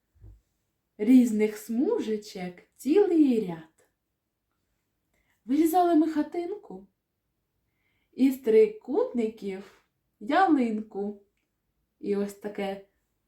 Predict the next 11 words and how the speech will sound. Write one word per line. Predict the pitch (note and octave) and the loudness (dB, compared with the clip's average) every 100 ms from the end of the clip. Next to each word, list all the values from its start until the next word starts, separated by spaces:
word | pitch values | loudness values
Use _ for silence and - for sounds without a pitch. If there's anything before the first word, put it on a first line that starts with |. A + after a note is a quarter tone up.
| _ | _
такий | - A3 G#3+ A3+ | -14 -8 -2 0
рух, | A3+ A3 - | 0 -2 -6
який | G3+ G3+ G#3 | -8 -2 -2
вам | G3+ G3+ | -2 -4
трошки | G3+ G#3 - G#3 | -4 -6 -6 -12
був | - - | -12 -8
незвичний, | G3+ F#3+ F#3+ G4+ - G#3 F#3 F3 _ _ _ | -8 -6 -4 -6 -8 -14 -14 -14 _ _ _
просто | B3 C#4+ - | -10 -8 -10
міняємо | F#3+ F#3 F#3+ G3 F#3+ F#3 F#3 _ _ _ _ _ _ _ _ _ _ _ _ | -10 -10 -10 -8 -8 -10 -12 _ _ _ _ _ _ _ _ _ _ _ _
наші | F3+ F#3 - G3 F#3 - _ _ _ _ | -12 -12 -12 -18 -18 -20 _ _ _ _
пальчики. | F#3 A3 D#4 - A3+ - F#3 | -6 -4 -4 -6 -14 -12 -14